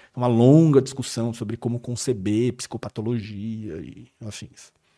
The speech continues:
Mas talvez tenha a ver com isso, assim. É, então, o psicólogo, ele pode ajudar o cara que tem um transtorno, ele pode ajudar um cara que tem um elemento como esse, assim, tipo,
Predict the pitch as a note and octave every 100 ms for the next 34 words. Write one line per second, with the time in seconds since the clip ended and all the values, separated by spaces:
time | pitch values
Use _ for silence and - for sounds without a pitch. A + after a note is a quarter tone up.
0 | _ _ _ _ _ - - A#2 A#2 -
1 | B2+ A#2+ B2+ A#2+ B2+ C#3+ G2+ F#2+ F2+ -
2 | - _ _ - - A2+ G2 G2 D3+ D3
3 | A2 A#2 A#2 C#3 C3 D3+ D3+ E3 D#3+ D3+
4 | D3 C#3 C3+ C3 B2 A2+ G#2+ - G2 A2
5 | E3 - F#3+ F#3 F3 D3 B2 G#2+ G#2+ G#2+
6 | G#2+ G#2+ A2+ - A#2 A#2 A2 A2+ G#2+ G#2+
7 | A#2 - A#2+ C3 D3 E3 C3+ A#2+ - D3
8 | C3+ - - G#2+ G2+ F#2+